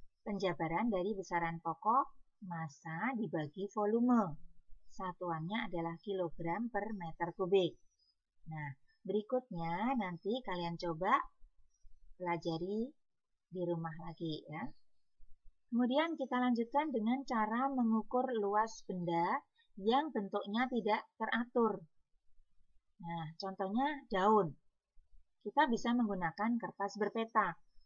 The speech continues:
Caranya adalah kita hitung dulu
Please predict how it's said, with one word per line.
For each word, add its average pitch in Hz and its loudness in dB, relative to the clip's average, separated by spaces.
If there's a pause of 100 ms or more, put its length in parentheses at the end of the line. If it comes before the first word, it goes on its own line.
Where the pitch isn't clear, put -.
(380)
Caranya 277 0
adalah 165 -2 (640)
kita 302 0
hitung 220 0
dulu 170 0